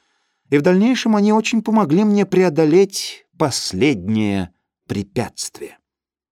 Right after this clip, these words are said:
Это были Дайсон и Джон Толкин.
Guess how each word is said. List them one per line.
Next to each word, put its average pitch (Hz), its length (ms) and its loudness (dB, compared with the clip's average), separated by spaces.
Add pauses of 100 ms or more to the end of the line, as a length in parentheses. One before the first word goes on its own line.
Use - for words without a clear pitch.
Это 147 260 2
были 101 520 0
Дайсон 185 760 -2 (500)
и 175 480 2
Джон 117 460 -2
Толкин. - 540 -8